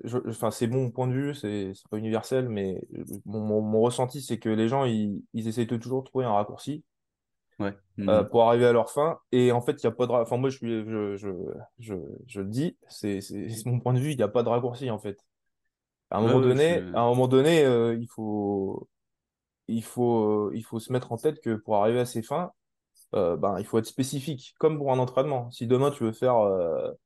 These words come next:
Speaker 1: du squat, du, du, si tu veux être fort au squat, tu vas pas te mettre à faire de la leg press. Enfin, je veux dire, enfin, c'est, c'est, il faut faire du squat.
Speaker 2: Non, mais ça
Speaker 1: Bah
Speaker 2: va pas être
Speaker 1: là,
Speaker 2: le
Speaker 1: euh,
Speaker 2: pilier, c'est sûr que ça va pas être le pilier
Speaker 1: ça
Speaker 2: de
Speaker 1: va
Speaker 2: ton
Speaker 1: pas être le
Speaker 2: entraînement,
Speaker 1: pilier.
Speaker 2: voilà.
Speaker 1: Tu peux, voilà, c'est ça en fait.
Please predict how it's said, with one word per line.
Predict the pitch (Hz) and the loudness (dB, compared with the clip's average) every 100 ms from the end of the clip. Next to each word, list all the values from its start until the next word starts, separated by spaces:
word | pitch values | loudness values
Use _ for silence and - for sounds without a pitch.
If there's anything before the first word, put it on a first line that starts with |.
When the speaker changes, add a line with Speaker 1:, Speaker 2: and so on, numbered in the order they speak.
| _ _ _ - | _ _ _ -18
Speaker 1:
du | 104 | -14
squat, | - 135 120 | 0 0 0
du, | 110 | -10
du, | 120 113 107 - | -6 -6 -6 -10
si | 104 117 | -4 -2
tu | 113 | 2
veux | |
être | 120 | 0
fort | 135 127 | 2 2
au | 127 | 2
squat, | 175 185 - 143 131 | 2 0 -2 -18 -12
tu | 120 | -2
vas | 110 | -2
pas | 107 123 | 0 -4
te | 143 | -4
mettre | 143 117 | -4 -2
à | |
faire | 113 127 | 0 2
de | |
la | 127 | 2
leg | 135 131 | 2 0
press. | 151 - - - | -2 -4 -14 -6
Enfin, | 117 | -4
je | 110 | -2
veux | 120 | 0
dire, | 139 | 0
enfin, | - 101 95 - | 0 -2 -4 -16
c'est, | 131 - | -14 -12
c'est, | - 120 - - | -10 -12 -14 -14
il | - 123 | -6 0
faut | 135 | 4
faire | 160 147 | 4 2
du | |
squat. | 139 160 147 - _ _ - | 2 2 2 -2 _ _ -4
Speaker 2:
Non, | 120 | -2
mais | 110 | 2
ça | 113 | 6
Speaker 1:
Bah | |
Speaker 2:
va | 131 | 8
pas | 160 | 8
être | 151 | 8
Speaker 1:
là, | |
Speaker 2:
le | 131 | 8
Speaker 1:
euh, | 117 | 6
Speaker 2:
pilier, | 139 147 147 | 6 8 6
c'est | 131 | 4
sûr | 147 | 0
que | |
ça | 127 | 2
va | 113 | 2
pas | 143 | 2
être | 143 | 2
le | 147 | 0
pilier | - 139 | 2 6
Speaker 1:
ça | 131 | 6
Speaker 2:
de | |
Speaker 1:
va | |
Speaker 2:
ton | - | 8
Speaker 1:
pas | 185 | 4
être | - | 4
le | 175 | 2
Speaker 2:
entraînement, | 143 | 2
Speaker 1:
pilier. | 180 175 156 | 2 4 2
Speaker 2:
voilà. | 117 117 113 135 | 2 -2 -4 -4
Speaker 1:
Tu | |
peux, | 131 | -2
voilà, | 131 143 123 110 | 4 4 4 2
c'est | 131 | -4
ça | 139 | -4
en | 117 | -4
fait. | 113 | -4